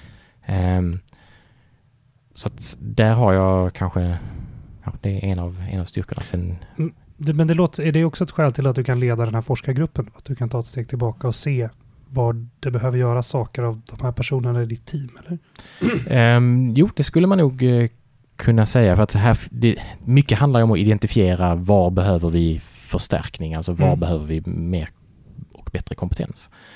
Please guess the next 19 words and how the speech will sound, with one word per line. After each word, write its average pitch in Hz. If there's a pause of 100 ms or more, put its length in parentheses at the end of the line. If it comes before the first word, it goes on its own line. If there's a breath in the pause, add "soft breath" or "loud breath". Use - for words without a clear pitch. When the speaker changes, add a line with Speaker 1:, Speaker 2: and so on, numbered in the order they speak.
(200 loud breath)
Speaker 1:
Eh, 90
och 85
hitta -
var 90
flaskhalsarna 87
finns 82
i 87
de 80
processerna -
som, 87
som 135
Speaker 2:
Mm. 120
Speaker 1:
vi 92
jobbar 85
med. 95 (960 loud breath)
Ehm, 98 (320 loud breath)
och - (140)
kanske, 117
mm, 101